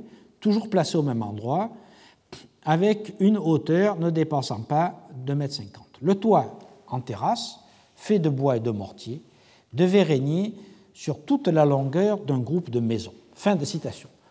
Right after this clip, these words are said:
Donc c'est exactement la description que nous donnerions de casernement dans un fort. Euh, des, des casernements qui sont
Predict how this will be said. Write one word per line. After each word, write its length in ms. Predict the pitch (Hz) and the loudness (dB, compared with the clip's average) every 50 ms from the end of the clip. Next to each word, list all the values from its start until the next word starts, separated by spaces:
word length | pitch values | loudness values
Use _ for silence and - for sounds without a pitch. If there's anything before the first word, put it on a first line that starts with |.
| _ | _
Donc 220 | - - - - - | -4 -4 -4 -4 -6
c'est 300 | - - 160 151 - 175 | -6 -4 -2 0 0 0
exactement 580 | 147 123 139 170 151 - - 131 139 160 190 | 0 2 2 0 0 0 -2 -2 0 0 0
la 140 | 190 147 139 | 2 2 2
description 600 | 127 147 143 - - - 107 - - - 151 165 - - - - - - _ _ _ | 2 2 2 0 0 -4 -8 -8 -8 -8 -8 -8 -8 -12 -20 -20 -20 -20 _ _ _
que 80 | - 196 | 4 4
nous 160 | 196 175 156 | 6 6 6
donnerions 580 | 135 139 143 131 127 117 101 110 123 147 165 - - - - - - | 4 4 2 2 2 0 0 0 0 0 -2 -4 -8 -14 -20 -14 -8
de 220 | 110 120 139 180 | -2 2 4 4
casernement 800 | 165 - - 160 135 123 135 131 117 110 104 98 104 123 143 143 - - - - _ - | 4 4 4 4 4 4 2 0 0 -2 -4 -4 -4 -4 -6 -8 -12 -18 -20 -20 _ -2
dans 280 | 120 135 156 143 113 113 | 0 2 2 2 2 -2
un 60 | 104 | -4
fort. 320 | - - - 92 - - - _ _ _ _ _ _ _ _ _ _ _ _ _ _ _ _ _ - - - - - - - - - - - - _ _ _ _ _ _ - - 143 | -6 -10 -14 -16 -18 -20 -20 _ _ _ _ _ _ _ _ _ _ _ _ _ _ _ _ _ -20 -20 -20 -20 -20 -20 -20 -20 -20 -20 -20 -20 _ _ _ _ _ _ -8 -4 0
Euh, 460 | 139 135 131 131 127 120 117 110 110 110 117 - - - - - - _ _ - | 2 2 2 2 2 2 0 0 -2 -4 -6 -10 -16 -20 -20 -20 -20 _ _ -18
des, 320 | 165 107 104 104 107 107 | -14 -12 -12 -10 -10 -10
des 200 | 110 - 135 123 | -4 -2 0 0
casernements 600 | - 143 113 113 127 117 117 113 127 160 190 196 | 2 2 2 2 2 0 0 2 2 4 2 2
qui 160 | 190 - 165 143 | 2 0 -2 -2
sont 320 | - - 170 160 139 120 | 0 0 0 0 0 -2